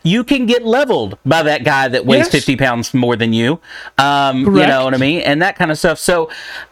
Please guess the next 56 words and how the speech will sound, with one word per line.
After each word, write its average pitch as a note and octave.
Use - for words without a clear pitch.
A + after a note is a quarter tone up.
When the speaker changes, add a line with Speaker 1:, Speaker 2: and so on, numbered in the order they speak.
Speaker 1:
uh, E3+
but F#3+
yeah, G3+
I, F#3
I F3+
think G#3+
it's G3+
all E3
timing. E3+
I E3
don't F3+
think E3+
it D#3
has D3
anything F3
to D#3+
do D3+
with C#3
any E3
of D3
the C3+
conspiracy D3+
theories D3+
out C#3+
there. D#3
As C#3+
fun G#3+
as G3+
they D#3+
are, C#3+
um, D3
I, D#3+
again, F3
I F3
don't F#3
think F3
that E3+
they're D3
a B2
plant, E3+
like C#3
Danny D#3+
likes B2+
to B2+
say, G#2+
but F#3
I F#3
do G#3
think E3
that, D3
uh, C3
uh, C3
nothing E3+
that D3
has B2+
been C3+